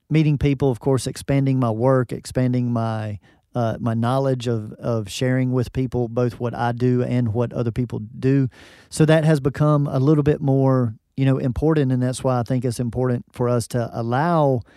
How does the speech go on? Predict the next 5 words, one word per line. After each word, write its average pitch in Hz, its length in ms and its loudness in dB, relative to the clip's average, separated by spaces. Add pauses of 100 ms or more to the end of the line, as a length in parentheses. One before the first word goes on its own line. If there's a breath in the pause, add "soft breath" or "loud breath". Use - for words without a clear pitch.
(240 soft breath)
each 160 260 0
other 151 300 6
to 127 120 -4
shift. - 640 -4 (680 soft breath)
And 135 500 2